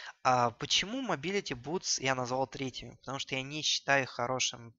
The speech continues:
м, вариантом. А Mobility Boots, а, всегда брали для early game доминации, для агрессивной игры. В нашем случае, а, мы явля-, являемся тимфайтером.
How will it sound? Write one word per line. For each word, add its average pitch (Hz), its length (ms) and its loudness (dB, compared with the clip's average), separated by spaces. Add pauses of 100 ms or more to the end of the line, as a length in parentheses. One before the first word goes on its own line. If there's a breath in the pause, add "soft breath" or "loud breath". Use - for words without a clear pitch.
(100)
м, 120 380 -14
вариантом. 123 540 -2 (360 loud breath)
А 131 160 4
Mobility 165 560 0
Boots, 175 520 -6 (300 loud breath)
а, 127 240 6
всегда 143 400 4
брали 175 320 6
для 135 340 4 (320)
early 147 260 2
game 135 260 -2
доминации, 131 720 0 (220 loud breath)
для 127 180 4
агрессивной 143 640 0
игры. 117 340 -8
В 123 40 -16
нашем 160 320 0
случае, 165 520 -2 (280 loud breath)
а, 120 180 0
мы 147 240 -2
явля-, 139 420 0
являемся 131 640 0
тимфайтером. 131 720 0